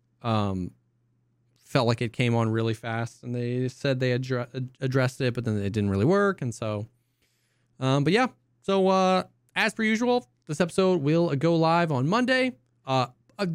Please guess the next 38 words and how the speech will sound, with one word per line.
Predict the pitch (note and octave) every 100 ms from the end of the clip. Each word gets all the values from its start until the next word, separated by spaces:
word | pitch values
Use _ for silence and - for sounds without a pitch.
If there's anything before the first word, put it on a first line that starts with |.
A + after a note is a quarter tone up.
| - -
also, | C4+ E4+ - C3+ B2+ -
if | D#3
you | C4
made | B3 A3+
it | G3+
this | G#3
far, | - B2+ B2 B2+ _ _ _ _ _ _ _ _ _ _ -
just | C4+ C4 -
huge | - B3+ D4 -
thank | G#3+ G#3
you. | B2 G#2+ - _ -
The | F3+
views | B2+ F3+ C#4 D4
on | A#3+ F#3+
YouTube | F#3+ B3+ C4+ C4 A3+
have | A3
been | G3 C#3+ - _ _ _
going | G#3+ A3+ G#3
crazy. | - G3 A3 G#3+ B3 B3 A3+ _ -
The | D#3 D3 C3+ D3
pe-, | - A3
people | - G#3 A3+ G#3
hanging | G3+ A3+ A3
out | F3
live | D#3+ G3 A#3 A#3
has | G#3
been | A#3
going | A#3 A#3 A3+
crazy. | A#3 A#3+ A3+ B3 A#3+
The | D#3 A#2+ A2+
downloads | A#2+ C3 E3+ A#3 A#3+ A#3+ -
have | A#3
been | A3+
going | A3+ A3+
crazy. | - A3 A#3 A3+
Like, | G3+ C3+ - _ _ _
it's | A3+ C#4
been | A3 E3